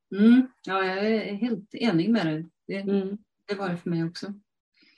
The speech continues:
Speaker 2: Sen var det ju kul att se dig och Bettan var ju också rätt så ny då, Elisabeth Göransson och du och, och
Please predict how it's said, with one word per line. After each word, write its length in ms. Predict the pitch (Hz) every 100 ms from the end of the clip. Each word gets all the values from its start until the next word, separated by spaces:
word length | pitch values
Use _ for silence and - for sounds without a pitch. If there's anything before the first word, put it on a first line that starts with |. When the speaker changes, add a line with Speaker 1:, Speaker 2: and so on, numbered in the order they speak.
| _ _
Speaker 2:
Sen 160 | - 185
var 60 |
det 60 | 254
ju 120 | 262
kul 300 | - 254 240
att 100 | 214
se 220 | - 185
dig 480 | 175 165 165 165 165
och 100 | 160
Bettan 580 | 185 180 _ 147 151 165
var 100 | 170
ju 60 | 165
också 240 | 165 170
rätt 180 | 165 165
så 120 | 170
ny 200 | 165 160
då, 100 | 156
Elisabeth 360 | 160 160 160 170
Göransson 760 | 170 160 156 160 - 156 156
och 100 | 156
du 280 | 151 151 156
och, 240 | 147 160 - - - _ _ _ -
och 260 | 151 151